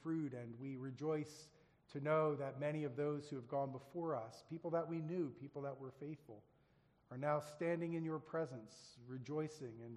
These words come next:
worshiping you. We thank you so much for them. First and foremost, we thank you for our Savior Jesus Christ, who gave himself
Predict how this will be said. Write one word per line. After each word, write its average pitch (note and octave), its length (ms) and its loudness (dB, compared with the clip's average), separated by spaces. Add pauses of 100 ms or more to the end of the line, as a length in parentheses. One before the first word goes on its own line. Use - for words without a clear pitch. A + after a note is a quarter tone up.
worshiping C3 540 -6
you. C3 200 -6 (880)
We C3 80 -10
thank D3 280 0
you D3 60 -8
so D3 280 -2
much C3 260 -4 (100)
for C3 140 -6
them. G#2 260 -10 (1800)
First F3 260 2
and D3+ 120 -2
foremost, D#3+ 500 4
we D3 80 -4
thank D#3+ 300 2
you D3 160 -2
for D#3+ 160 4
our D3 80 4
Savior D3 420 -2
Jesus C3+ 400 -8
Christ, D3+ 480 -2
who B2 320 -6 (720)
gave E3 180 4
himself D3 420 2